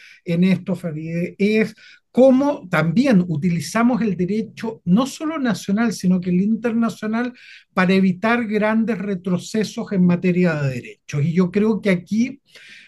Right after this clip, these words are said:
hay que pensar en un sistema de Naciones Unidas, un sistema interamericano, con todas las deficiencias que tienen, pero que actúe de una manera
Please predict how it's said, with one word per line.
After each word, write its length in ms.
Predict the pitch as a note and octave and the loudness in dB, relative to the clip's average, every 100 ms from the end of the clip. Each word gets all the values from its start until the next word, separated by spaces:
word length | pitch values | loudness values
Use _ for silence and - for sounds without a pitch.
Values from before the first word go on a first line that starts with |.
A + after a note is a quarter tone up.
| - | -6
hay 220 | F#3+ G#3 | -2 0
que 140 | - F#3+ | 0 0
pensar 540 | G3 F#3 - A3 G#3+ | 2 0 0 -2 0
en 120 | G3+ | 2
un 120 | F3+ | 2
sistema 960 | F3 - F#3 - - A3 A3+ A#3+ B3 - | 0 -2 -8 -8 -4 -2 0 -2 -4 -10
de 320 | D#3 C#3 D#3 D3 | -12 -8 -6 -4
Naciones 600 | D3+ C#3 G3 G#3 F3+ F#3+ | -6 -4 -4 -2 -2 0
Unidas, 400 | F#3+ A#3 A3 D#3+ | 2 2 2 -2
un 80 | |
sistema 440 | C#3 - C#3 G3 G3+ | -6 -10 -6 -4 -2
interamericano, 1160 | G3+ F3+ F3+ F3 E3+ F3 - G#3 A3 A3+ B3 B3+ - - _ _ _ | -2 -2 -4 -2 -4 -6 -6 -4 0 0 -2 -8 -20 -20 _ _ _
con 340 | - G3 F3+ F3+ | 0 4 4 4
todas 280 | B3+ D4 | 0 2
las 160 | D4+ B3 | 0 -2
deficiencias 840 | G#3 - F3+ - B3+ C4+ - C4+ | -6 -8 -10 -8 -6 -6 -8 -10
que 100 | - | -8
tienen, 840 | C4 - A#3 C#4 B3+ G3+ A#3+ B3 - _ | -10 -8 -6 -2 2 2 2 -2 -12 _
pero 540 | A#3 A#3 A#3+ C4 D3 - | 2 4 4 0 -4 -2
que 260 | A3+ A#3 - | 0 0 0
actúe 500 | F3 - A3+ B3+ A#3+ | -4 -2 0 2 2
de 60 | |
una 180 | F#3+ F#3 | 2 4
manera 540 | F3+ E3+ F3+ F#3+ F3+ | 2 2 0 0 -4